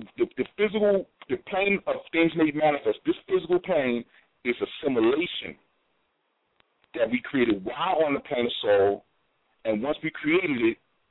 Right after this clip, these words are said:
we created avatars in that simulation in our own image and likeness, and then manifested in this realm in those avatars, all right? And the way it works is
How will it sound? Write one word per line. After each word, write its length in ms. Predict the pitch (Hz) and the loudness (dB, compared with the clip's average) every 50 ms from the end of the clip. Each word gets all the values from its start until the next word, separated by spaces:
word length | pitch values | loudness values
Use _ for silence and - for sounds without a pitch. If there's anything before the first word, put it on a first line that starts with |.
| _ _ _ _ _ _ _ _ _ _ _ _ _ _ _ _ _ - 120 | _ _ _ _ _ _ _ _ _ _ _ _ _ _ _ _ _ -6 -6
we 100 | 123 - - | -6 -4 0
created 320 | 156 143 135 127 127 120 - - - - | 0 2 2 2 0 -2 -2 -8 -12 -8
avatars 600 | 196 202 185 - - - 156 131 127 131 131 127 - - _ _ _ _ - | -8 -6 -6 -6 -4 0 2 4 4 4 2 0 -4 -12 _ _ _ _ 0
in 260 | 202 233 240 226 202 | 2 2 4 4 2
that 280 | 175 156 - - - _ _ _ _ _ - - - - | 2 0 -2 -4 -10 _ _ _ _ _ -20 -14 -4 -2
simulation 680 | 139 131 131 123 120 120 120 - - 127 120 117 120 - _ - | 0 2 4 4 4 2 2 -2 -4 -4 -4 -4 -6 -10 _ -6
in 120 | 123 120 127 | -4 -2 -2
our 340 | 139 - - - 175 165 | -2 -2 0 0 2 2
own 60 | 180 190 180 208 | 2 2 0 0
image 200 | 185 196 208 202 - | -2 0 0 0 -2
and 120 | 214 208 220 | 0 0 0
likeness, 420 | 220 220 220 - 131 127 135 - - - - - - _ _ _ _ _ _ _ _ _ _ _ _ _ _ _ _ _ _ _ _ _ _ _ _ _ - | 0 -2 -6 -4 -2 -2 -2 -2 -2 -10 -18 -20 -20 _ _ _ _ _ _ _ _ _ _ _ _ _ _ _ _ _ _ _ _ _ _ _ _ _ -4
and 140 | 139 123 120 | -2 -2 0
then 220 | 135 131 120 120 120 | 0 2 2 2 4
manifested 720 | 127 135 139 135 - - - 135 135 - - 131 127 - _ _ _ _ _ _ _ - | 4 4 2 2 0 -4 -2 -2 -2 -2 -2 -4 -4 -4 _ _ _ _ _ _ _ -6
in 200 | 156 180 190 180 160 | -4 -2 0 0 0
this 80 | 143 - - 120 | 0 -2 -2 -2
realm 440 | 123 117 117 113 113 113 113 107 - _ _ _ _ _ _ - | 0 0 2 4 4 2 2 0 -6 _ _ _ _ _ _ -6
in 180 | 135 131 127 123 | -4 -2 0 4
those 140 | 123 120 117 139 | 2 2 4 4
avatars, 640 | 123 127 - - 113 - - 107 90 87 85 82 - - - - - - - _ _ _ _ _ _ _ _ _ _ _ _ _ - - | 4 4 4 2 0 -4 0 2 4 4 4 2 -2 -10 -16 -20 -20 -20 -20 _ _ _ _ _ _ _ _ _ _ _ _ _ -6 -4
all 120 | 104 104 | -4 -2
right? 320 | 110 113 113 120 120 - _ _ _ _ _ _ _ _ - 123 | 0 -2 0 0 -2 -4 _ _ _ _ _ _ _ _ -4 -2
And 140 | 120 113 | -2 0
the 60 | 117 110 | 0 0
way 160 | 113 147 170 | 0 2 4
it 200 | 170 160 135 117 | 4 4 4 2
works 300 | 131 131 131 127 127 - - | 2 2 2 2 0 0 -4
is 80 | 127 | -4